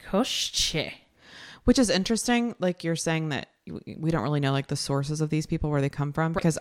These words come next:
Speaker 2: I, I'm almost done with House of Sky and Breath again. I have, like, probably thirty minutes of reading left. And right before I got here, I was reading the part where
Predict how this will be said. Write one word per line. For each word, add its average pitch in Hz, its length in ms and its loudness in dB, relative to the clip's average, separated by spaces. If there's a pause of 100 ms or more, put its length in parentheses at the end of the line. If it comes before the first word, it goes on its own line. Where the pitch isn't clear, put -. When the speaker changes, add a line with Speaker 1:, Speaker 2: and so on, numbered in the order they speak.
Speaker 2:
I, 175 360 4 (140)
I'm 160 140 -6 (160)
almost 151 440 0
done 139 140 0
with 131 100 2
House 135 260 -2
of 139 60 -6
Sky 131 140 0
and 135 80 0
Breath 131 180 4
again. 135 380 2 (1200)
I 147 60 -2
have, 135 180 0
like, - 180 -2 (260)
probably 139 420 2 (120)
thirty 135 260 6
minutes 131 260 0
of 135 100 -2
reading 131 220 2
left. 127 240 -2 (580)
And 151 500 2
right 165 260 2
before 180 260 4
I 170 40 6
got 160 260 2
here, 147 440 0 (560)
I 151 80 4
was 156 160 4
reading 151 200 4
the 143 80 2
part 143 280 2
where 143 580 0